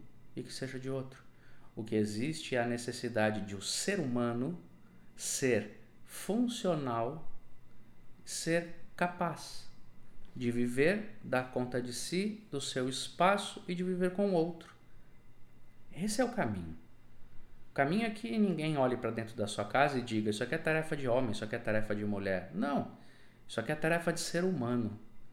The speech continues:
Ser humano dá conta da sua casa, ser humano dá conta do seu espaço.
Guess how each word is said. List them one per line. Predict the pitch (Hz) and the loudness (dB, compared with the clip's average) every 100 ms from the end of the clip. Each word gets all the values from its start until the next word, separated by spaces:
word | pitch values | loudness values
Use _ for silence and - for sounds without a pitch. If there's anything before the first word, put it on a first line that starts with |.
| - - - - - | -12 -14 -12 -10 -8
Ser | - - 117 | -4 0 4
humano | 107 117 160 143 107 | 4 4 4 2 2
dá | 110 | 2
conta | 113 120 123 | 2 -2 -2
da | 127 | -4
sua | 127 147 | -2 -2
casa, | - 104 104 123 117 | -2 0 4 4 2
ser | 101 - 113 | -4 -4 -2
humano | 104 101 120 147 117 | 0 0 0 0 -2
dá | 101 | -2
conta | - 110 110 | -2 -2 -2
do | 107 | -4
seu | - 123 | -4 -4
espaço. | - - 110 113 - - - | -6 0 4 4 2 -4 -6